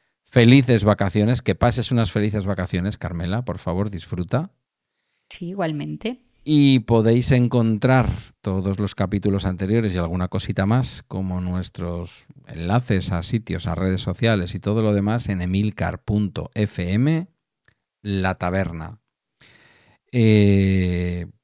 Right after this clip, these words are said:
Speaker 1: comentarios, preguntas, sugerencias, pues en c g doval punto es y en balaextra punto com. Ahí tenéis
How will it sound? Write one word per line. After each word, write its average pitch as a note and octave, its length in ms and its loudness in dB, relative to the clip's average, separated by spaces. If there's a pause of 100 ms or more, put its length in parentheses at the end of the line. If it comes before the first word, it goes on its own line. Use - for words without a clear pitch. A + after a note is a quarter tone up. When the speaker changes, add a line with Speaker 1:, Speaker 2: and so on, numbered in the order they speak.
(640)
Speaker 1:
comentarios, B2 800 4
preguntas, B2 600 0
sugerencias, C3+ 1120 0
pues F2+ 380 -8
en F2+ 160 -8
c - 200 -2
g - 200 0
doval G2 320 2
punto G#2 360 0
es F#3 300 -2
y F2+ 60 -4
en F2 140 -6
balaextra D#2+ 500 -8
punto F2 300 -8
com. C#3+ 200 -2
Ahí F2+ 160 -4
tenéis F2 480 -6